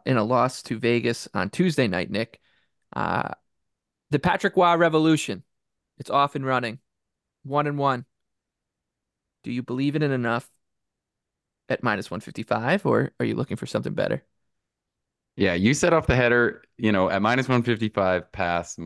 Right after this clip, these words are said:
Speaker 2: minus one thirty play. It's right there. Um, I thought, I mean, it was pretty obvious. I thought the Isles played more or less a pretty, pretty damn good game on Tuesday. They owned much more of the play. They broke down at the wrong spots.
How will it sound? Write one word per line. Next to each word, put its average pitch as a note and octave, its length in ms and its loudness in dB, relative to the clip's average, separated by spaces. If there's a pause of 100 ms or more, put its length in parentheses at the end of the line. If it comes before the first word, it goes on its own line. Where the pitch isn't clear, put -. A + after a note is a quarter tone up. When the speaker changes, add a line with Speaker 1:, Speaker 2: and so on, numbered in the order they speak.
(160)
Speaker 2:
minus F2 260 -6
one E2+ 240 -6
thirty D#2 280 0
play. D2+ 460 -2 (100)
It's - 100 -18
right D#2+ 240 0
there. D2 300 0 (600)
Um, D#2 540 -2 (680)
I F#2 100 0
thought, F#2 440 2 (440)
I F2 120 -2
mean, F2 160 2
it D#2+ 40 2
was D#2+ 140 -2
pretty E2+ 240 -2
obvious. D2+ 420 -4
I F2 60 -2
thought E2 180 0
the D2 80 -2
Isles D#2 260 0
played D2+ 380 -6 (300)
more F2+ 200 -4
or D2+ 60 -2
less D2+ 260 -2
a - 40 -10
pretty, D2 560 -4 (260)
pretty F2 200 0
damn D#2 300 -2
good D#2 280 0
game C#2+ 420 -4 (100)
on D2+ 240 -2
Tuesday. C#2 800 -2
They D2 400 0
owned D2+ 300 -2
much D2+ 320 -2
more F#2+ 180 2
of F2 80 -2
the F2+ 80 0
play. D2 400 2
They D2+ 140 2
broke E2 340 0
down E2+ 180 0
at D2+ 60 -6
the D2 80 -6
wrong D2+ 180 -2
spots. - 840 -2